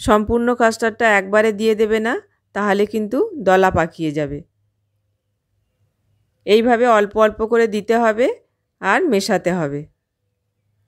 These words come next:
কাস্টার্ডটা মেশানোর সাথে সাথে কিন্তু খুব তাড়াতাড়ি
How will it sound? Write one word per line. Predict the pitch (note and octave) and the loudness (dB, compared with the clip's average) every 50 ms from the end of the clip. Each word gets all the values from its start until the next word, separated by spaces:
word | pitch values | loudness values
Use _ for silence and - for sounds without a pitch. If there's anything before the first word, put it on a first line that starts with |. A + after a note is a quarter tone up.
| _ _ _ _ _ _ _ _ _ _ _ _ _ _ _ _ _ _ _ _ _ _ _ _ _ _ _ _ _ _ - - | _ _ _ _ _ _ _ _ _ _ _ _ _ _ _ _ _ _ _ _ _ _ _ _ _ _ _ _ _ _ -2 2
কাস্টার্ডটা | A3+ A#3 A3+ - A3 G#3+ G#3+ - A#3+ A#3 A3+ | 2 2 2 -2 -6 -8 -6 -4 -4 -2 0
মেশানোর | G#3+ G#3 G3+ A#3 G#3 G#3 A3+ A3+ - | 0 0 0 -2 -2 -2 -2 -4 -2
সাথে | A3 F#3 F3+ G3+ G#3+ B3 | -2 -4 -4 -4 -4 -4
সাথে | A3+ G#3+ A#3 A3 G#3 | -4 -4 -4 -6 -6
কিন্তু | G#3+ G#3+ G#3+ G#3+ A3+ B3 F#4 G#4 _ _ _ _ _ _ _ | -4 -6 -6 -6 -4 -6 -6 -6 _ _ _ _ _ _ _
খুব | - C4+ B3 B3+ - | -6 -6 -6 -4 0
তাড়াতাড়ি | A3+ G#3 G3+ G3+ G#3 G#3+ G#3 A#3+ | 0 2 2 2 2 0 0 -2